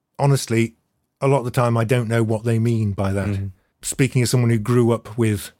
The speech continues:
Speaker 1: actual analog gear, you know, I mean, do you mean, are you talking about scratchy pots? Uh, are you talking about
Speaker 2: <laughs>
Speaker 1: dirty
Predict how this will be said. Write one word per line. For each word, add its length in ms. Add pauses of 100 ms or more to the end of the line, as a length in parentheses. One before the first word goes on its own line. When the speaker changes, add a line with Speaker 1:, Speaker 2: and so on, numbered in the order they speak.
(160)
Speaker 1:
actual 420
analog 360
gear, 400 (140)
you 120
know, 260 (540)
I 60
mean, 80
do 100
you 40
mean, 360
are 400
you 100
talking 200
about 180
scratchy 440
pots? 540 (680)
Uh, 220
are 80
you 120
talking 280
about 340 (100)
Speaker 2:
<laughs> 720
Speaker 1:
dirty 580